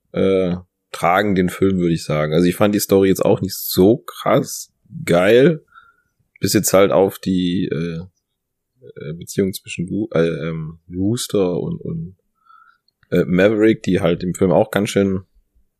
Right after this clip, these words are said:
voranbringt, ne? Aber alles andere, was halt so nebenbei passiert, ist halt, finde ich, völlig irrelevant für die gesamte Story, ne? Also, klar, die Charaktere sind alles super ähnlich zu, ähm,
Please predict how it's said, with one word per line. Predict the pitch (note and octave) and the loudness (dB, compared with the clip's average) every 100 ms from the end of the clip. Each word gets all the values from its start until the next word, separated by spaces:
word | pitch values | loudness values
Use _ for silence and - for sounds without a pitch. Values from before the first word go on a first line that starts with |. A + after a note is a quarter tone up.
| _ - | _ -20
voranbringt, | - G2 F#2 G#2 F#2+ F#2+ A2 G#2 | -2 0 2 0 2 2 2 0
ne? | F#2+ G2+ | 0 2
Aber | F#2 E2+ | 2 2
alles | D2 F#2+ - | 4 2 0
andere, | G2 A2+ G#2 | 0 2 2
was | F#2 - | 0 0
halt | G#2 | -2
so | - | 0
nebenbei | F2+ F#2 E2+ F#2+ | 0 2 2 2
passiert, | - F#2+ - G2 - | 0 -4 0 0 0
ist | F#2 - | -4 -2
halt, | E2+ E2 - - _ _ _ _ _ _ _ _ _ _ _ | 0 0 -4 -20 _ _ _ _ _ _ _ _ _ _ _
finde | - - F#2+ F#2+ | -8 0 2 2
ich, | - | 0
völlig | G2+ F2+ - | 0 0 -2
irrelevant | F#2 F#2+ F#2 D#2 D#2+ D2+ - | 0 2 2 0 -2 -4 -12
für | - E2+ | -12 -8
die | D#2 | -4
gesamte | D#2+ D#2 E2+ - | -4 -2 -4 -6
Story, | - - E2+ E2 | -4 0 0 0
ne? | D#2 F2+ | 0 0
Also, | D2+ E2+ E2 E2 _ _ - _ - - | 0 0 -2 -4 _ _ -20 _ -18 -14
klar, | F2 G2+ A2 | -4 0 0
die | G#2 | 0
Charaktere | A2+ F#2+ F#2 G2+ F2+ | 0 0 0 0 0
sind | F#2 F2 | -2 -6
alles | F2+ G2+ F#2+ | -4 -4 -4
super | - A#2+ C#3+ - | -4 -4 0 0
ähnlich | D#2 G#2+ G#2 G2 G2 | 2 0 -2 -6 -8
zu, | - G2+ F#2+ F#2 F2 | -8 -4 -2 0 -2
ähm, | E2+ E2+ D#2+ D#2 | -4 -8 -12 -14